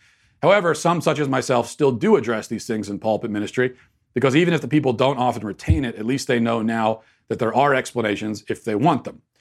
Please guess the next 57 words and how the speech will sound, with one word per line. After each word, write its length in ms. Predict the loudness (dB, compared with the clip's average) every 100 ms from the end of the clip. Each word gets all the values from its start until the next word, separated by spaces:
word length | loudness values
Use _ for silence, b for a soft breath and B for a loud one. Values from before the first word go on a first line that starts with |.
| _ _
This 160 | 2 2
increases 440 | 0 0 0 0
their 120 | 0
faith, 340 | 0 0 0 0
even 220 | 0 2
if 60 | 2
they 120 | 2
don't 280 | 0 0 -4
n-, 60 | -2
allow 360 | -2 2 2
their 120 | 0
knowledge 340 | 0 0 -2 -4
to 60 |
be 100 | -6
increased 360 | -6 -4 -6 -4
so 140 | -2
much. 340 | 0 0 -2 -12 _ _ -2
They 120 | 0
end 100 | 0
up 120 | 0
knowing 260 | 0 0 -2
explanations 560 | -6 -6 -6 -6 -8
exist. 580 | -10 0 2 2 -4 -6
They 100 | -2
just 320 | -2 -4 -12
can't 200 | -6 -4
articulate 640 | -2 -6 -4 -2 -2 -2 -4
them 280 | -4 -6 -6
like 240 | -6 -4 -2
you 100 | -2
or 80 | -2
me. 220 | -6 -10 b b b b b b
Just 200 | 0 2
imagine 360 | 2 2 0 -2
if 100 | 2
all 160 | 2
Christians 480 | 2 -2 -4 -10 -6
learned 200 | -2 -2
to 60 | 0
articulate 520 | 0 4 2 2 -16
difficult 400 | -18 -16 -16 -14
things 200 | -14 -12
about 140 | -12
the 60 | -8
Christian 280 | -10 -10 -12
faith. 280 | -14 -16 _
Perhaps 280 | -2 0
we'd 140 | -2 0
have 320 | 2 0 -2 -10
retained 420 | -6 -2 0 0
a 60 |
little 180 | 0 0
more 160 | 0 -2
respect 460 | -4 -2 -2 0
over 160 | -4 -2
the 80 | -4
years. 280 | -4 -10